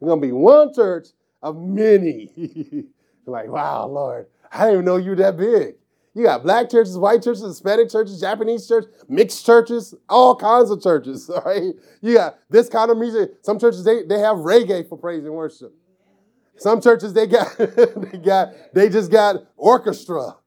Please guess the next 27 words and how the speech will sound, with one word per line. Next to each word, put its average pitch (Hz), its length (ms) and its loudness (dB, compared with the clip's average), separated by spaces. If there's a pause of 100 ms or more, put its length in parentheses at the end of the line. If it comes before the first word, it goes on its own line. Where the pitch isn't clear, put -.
(260)
and 151 160 -8
classical. 180 840 0
La, 370 360 -8
la, 349 380 -10
la. 339 340 -10
They 190 140 0
singing 190 400 -6 (160)
hymns. 156 640 2
<laughs> - 680 -10
I 240 120 4
mean, 240 120 0
it, 277 260 -4 (140)
we, 254 200 0
we, 254 140 -4
we 269 220 -2
can 247 120 -8
rejoice 208 1120 -2 (380)
in 185 140 -2
that 196 160 2
all. 185 280 4
Amen. 180 400 0 (380)
So 208 120 4
we 196 120 2
gotta 226 160 4
pray 220 180 0
for 190 140 -4
others. 143 500 -6